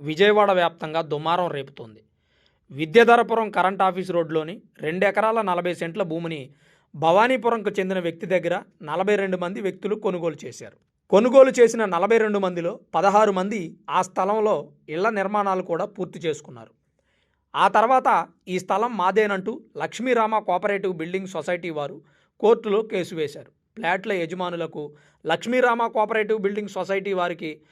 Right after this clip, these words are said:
కోర్టులో వాదోపవాదాలు జరిగిన తర్వాత లక్ష్మీరామ కోఆపరేటివ్ సొసైటీకి అనుకూలంగా తీర్పు వచ్చింది.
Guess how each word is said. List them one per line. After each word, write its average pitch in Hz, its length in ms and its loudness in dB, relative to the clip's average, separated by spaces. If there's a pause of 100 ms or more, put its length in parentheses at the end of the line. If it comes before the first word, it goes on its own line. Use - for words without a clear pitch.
(220)
కోర్టులో 226 420 4
వాదోపవాదాలు 185 760 0
జరిగిన 165 360 -6
తర్వాత 151 540 -6 (360)
లక్ష్మీరామ 240 600 0
కోఆపరేటివ్ 214 540 0
సొసైటీకి 208 580 -4
అనుకూలంగా 185 500 -4
తీర్పు 190 380 -8
వచ్చింది. 135 380 -14